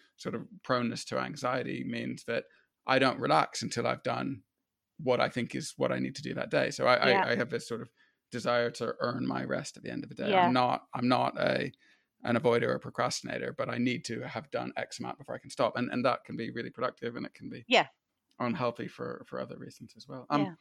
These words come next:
Speaker 1: I guess, uh, we're sort of getting to the end. I've got one, one question for you, um, that I'd like to just sort of wrap up with. There was a, a lovely piece, uh, in, uh, in one of the newspapers I,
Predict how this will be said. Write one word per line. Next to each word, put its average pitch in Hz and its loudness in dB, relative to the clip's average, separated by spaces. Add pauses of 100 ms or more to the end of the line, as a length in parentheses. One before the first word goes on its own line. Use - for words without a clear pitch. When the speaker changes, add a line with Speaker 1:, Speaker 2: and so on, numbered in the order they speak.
(880)
Speaker 1:
I 202 8
guess, 202 6 (320)
uh, 190 0
we're 185 0
sort 196 0
of 170 -4
getting 180 -2
to - -12
the 160 0
end. 151 0
I've 156 0
got 185 2
one, 190 -2
one 180 -4
question - -8 (920)
for 139 -2
you, 123 -6 (200)
um, 143 2 (520)
that 139 2
I'd 139 4
like 147 2
to - -14
just - -10
sort 143 -8
of - -8
wrap 135 -6
up 147 -10
with. 143 -10 (340)
There 180 6
was 185 0
a, 190 0
a 190 -2
lovely 202 -2
piece, 175 -6 (260)
uh, 143 2
in, 135 4
uh, 135 0
in 135 -2
one 131 -4
of - -6
the 135 -4
newspapers 131 -6
I, 135 -6